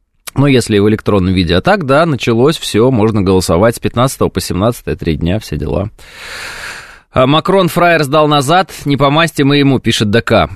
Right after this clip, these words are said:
Ну, там по-разному трактуют слова Макрона. Кто-то говорит, сдал назад, кто-то говорит, э, топит. Э, посмотрим, что будет на деле. А, «Что за танк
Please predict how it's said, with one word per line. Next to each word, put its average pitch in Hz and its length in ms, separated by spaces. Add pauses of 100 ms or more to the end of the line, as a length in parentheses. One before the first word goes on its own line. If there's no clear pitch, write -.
(100)
Ну, 208 320
там 175 320
по-разному 160 640
трактуют 127 440
слова 117 260
Макрона. 110 460
Кто-то 147 280
говорит, 101 260
сдал 107 240
назад, 104 420
кто-то 120 320
говорит, 98 500
э, 95 160
топит. 123 520 (260)
Э, 82 460 (1040)
посмотрим, 151 500
что 143 160
будет 135 260
на 135 140
деле. 98 480 (560)
А, 104 240
«Что 175 280
за 147 260
танк 143 420